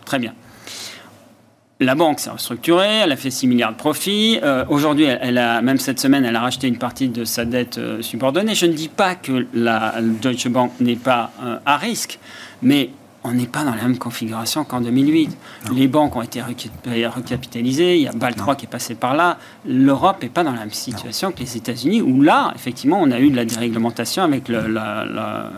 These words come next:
Speaker 1: le fait
Speaker 2: Non.
Speaker 1: d'avoir revisité le Dodd-Frank Act. Attention quand même à ne pas jeter
Speaker 2: Non.
Speaker 1: le bébé avec l'eau du bain. Oui, instabilité, pas de panique.
Speaker 2: Non.
Speaker 1: Voilà.
Speaker 2: Sur la
Speaker 1: C'est aussi un message
Speaker 2: Ouais,
Speaker 1: que
Speaker 2: ouais,
Speaker 1: je voudrais faire passer.
Speaker 2: j'entends,
Speaker 1: Hmm.
Speaker 2: j'entends. Et d'ailleurs, le, le, les,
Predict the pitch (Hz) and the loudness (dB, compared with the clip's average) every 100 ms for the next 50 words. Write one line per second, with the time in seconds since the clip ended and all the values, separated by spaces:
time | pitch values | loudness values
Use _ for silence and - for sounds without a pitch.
0 | 107 110 113 139 107 113 - 123 120 - | -12 -12 -6 -6 -4 -6 -4 -4 -4 -2
1 | 175 135 127 123 - 131 127 - 113 107 | 0 0 -2 -4 -4 -4 -2 -6 -8 -8
2 | - - - - - - - - _ _ | -18 -20 -18 -20 -20 -20 -20 -20 _ _
3 | _ - - 117 - 135 - 120 123 113 | _ -10 -8 -4 -4 -4 -6 -4 -4 -4
4 | 135 123 120 113 110 123 123 127 120 127 | -6 -4 -4 -2 -2 0 0 0 -2 -2
5 | 120 127 120 110 - 120 139 160 131 - | 0 2 0 -4 -12 2 4 6 4 -2
6 | 123 117 120 120 151 156 - - - 151 | -4 -2 -2 0 0 0 -8 -20 -4 -4
7 | - 131 - - - - - - - 113 | -2 -2 -4 -6 -20 -18 -16 -8 -6 -6
8 | - - - 139 135 131 139 139 - 156 | -8 -10 0 2 2 2 0 0 2 2
9 | 151 - 156 160 208 214 160 139 127 135 | 2 2 2 4 4 4 2 0 0 0
10 | 127 156 156 117 - - 127 104 135 127 | 2 2 2 -2 -2 0 0 2 0 2
11 | - 151 160 180 165 135 127 113 - - | 2 2 4 4 2 2 2 0 -2 -12
12 | - - | -10 -8